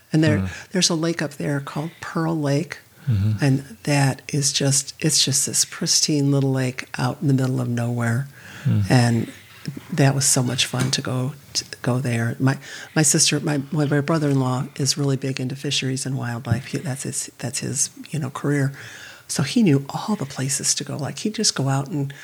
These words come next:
Speaker 1: go up the stream, and he'd be catching, you know, rainbow trout for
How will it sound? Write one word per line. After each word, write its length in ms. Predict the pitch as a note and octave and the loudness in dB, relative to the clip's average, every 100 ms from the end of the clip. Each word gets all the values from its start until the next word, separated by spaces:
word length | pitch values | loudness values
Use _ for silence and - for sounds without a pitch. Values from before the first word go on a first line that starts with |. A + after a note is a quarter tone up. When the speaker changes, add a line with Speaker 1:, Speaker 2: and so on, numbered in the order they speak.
| - - | -20 -8
Speaker 1:
go 140 | D#3+ E3 | -4 -4
up 120 | E3 | -2
the 60 | C#3 | 0
stream, 680 | - D#3 D3+ D3+ D#3+ F3 - | 0 0 0 0 -2 -4 -4
and 100 | D#3 | -6
he'd 220 | C3+ F3+ F3+ | -2 -4 -2
be 100 | C#3 | -4
catching, 600 | - C#3 C#3+ C#3 C#3 C#3 - | -2 -4 -2 0 0 -4 -8
you 60 | D3 | -2
know, 280 | C3+ C3 C#3 C#3+ - - - | -2 -2 -6 -10 -20 -20 -4
rainbow 320 | D3+ C#3+ D3+ | 0 0 0
trout 300 | D3+ D3+ D3+ - | -2 -2 -2 -4
for 260 | E3 D#3+ | -6 -6